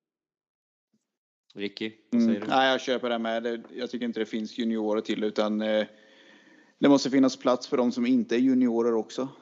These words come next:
Speaker 2: Utan, eh, kö-,
Speaker 1: Mm.
Speaker 2: kör, kör med det, de som... Vad blir de? Det är tre i varje lag till exempel. Tjugofyra förare. Se till så att de tjugofyra f-, bästa kör varje tisdag. Det är väl det viktigaste.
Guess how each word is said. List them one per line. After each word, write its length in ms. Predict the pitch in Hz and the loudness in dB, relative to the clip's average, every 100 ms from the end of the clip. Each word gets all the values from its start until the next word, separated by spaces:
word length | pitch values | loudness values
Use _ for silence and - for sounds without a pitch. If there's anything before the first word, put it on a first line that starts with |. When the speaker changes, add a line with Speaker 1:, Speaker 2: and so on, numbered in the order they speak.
| - | -10
Speaker 2:
Utan, 460 | 127 120 123 120 120 | -6 -4 -4 -2 -4
eh, 300 | 127 110 104 - - _ _ _ _ _ _ 113 | -4 -6 -6 -12 -20 _ _ _ _ _ _ -16
kö-, 180 | 127 151 | -4 -2
Speaker 1:
Mm. 100 | 104 | -2
Speaker 2:
kör, 440 | 107 147 143 139 - | 2 4 4 2 -2
kör 240 | 156 143 | 2 2
med 160 | 143 135 | 2 4
det, 260 | 135 131 | 4 2
de 300 | 127 143 135 | 0 0 0
som... 340 | 131 131 127 113 _ _ _ _ _ _ _ _ | -2 -2 -2 -4 _ _ _ _ _ _ _ _
Vad 120 | - 131 | -4 4
blir 200 | 131 135 | 4 6
de? 140 | 135 | 4
Det 60 | 127 | 2
är 40 | |
tre 360 | 127 131 127 123 | 2 -2 0 2
i 40 | |
varje 300 | 123 120 117 | 2 2 2
lag 280 | 117 113 113 | 0 0 -2
till 100 | 117 | -6
exempel. 500 | 107 110 107 104 101 - - - - | -6 -6 -4 -6 -6 -18 -20 -20 -12
Tjugofyra 480 | - 123 131 113 107 | -8 -2 2 2 2
förare. 420 | 117 107 107 92 - - _ - - | 2 2 0 -4 -12 -20 _ -20 -4
Se 160 | 139 | 0
till 160 | 139 127 | 2 2
så 80 | 131 | 0
att 60 | |
de 100 | 127 | -2
tjugofyra 400 | 131 123 131 120 | -2 0 2 2
f-, 200 | 120 123 123 | 2 -4 -2
bästa 380 | 120 - 110 | -2 -2 -4
kör 300 | 107 110 110 - - | -2 -2 -2 -6 -12
varje 280 | 131 117 110 | -4 -2 -2
tisdag. 420 | 110 107 - 107 - _ _ | -4 -8 -8 -10 -12 _ _
Det 360 | 123 110 104 101 - _ - | -4 -2 -2 -6 -16 _ -8
är 80 | 107 | -6
väl 100 | 107 | -6
det 60 | |
viktigaste. 460 | 107 - - - | -8 -8 -10 -12